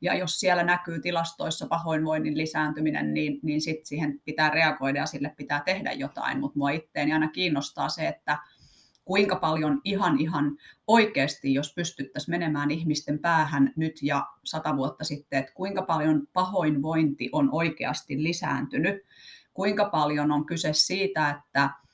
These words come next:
että yhä nuoremmat saa tietoa mielenterveysongelmista ja pahasta olosta ja siitä, mikä on,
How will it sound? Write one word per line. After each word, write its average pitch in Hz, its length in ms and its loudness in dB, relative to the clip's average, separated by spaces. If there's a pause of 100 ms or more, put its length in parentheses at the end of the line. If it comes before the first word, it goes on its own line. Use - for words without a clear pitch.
(320)
että 147 420 0 (460)
yhä 185 260 0
nuoremmat 156 720 4
saa 156 680 0 (220)
tietoa 208 640 4 (480)
mielenterveysongelmista 190 1400 -2
ja 170 100 -2
pahasta 165 520 -4
olosta 185 400 0
ja 170 100 2
siitä, 175 320 0
mikä 170 360 0
on, 147 220 2